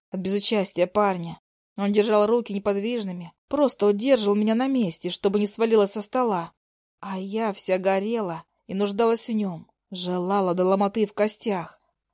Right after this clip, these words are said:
Откинув сомнения, рискнула, попыталась сорвать с Ника толстовку.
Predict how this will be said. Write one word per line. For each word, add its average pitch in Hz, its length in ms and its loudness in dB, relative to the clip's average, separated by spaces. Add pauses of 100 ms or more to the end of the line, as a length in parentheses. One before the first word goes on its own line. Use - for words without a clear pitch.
(100)
Откинув 190 540 0
сомнения, 190 600 2
рискнула, 185 640 0 (100)
попыталась 262 560 2
сорвать 233 420 0
с - 80 -4
Ника 226 260 0
толстовку. 226 800 -2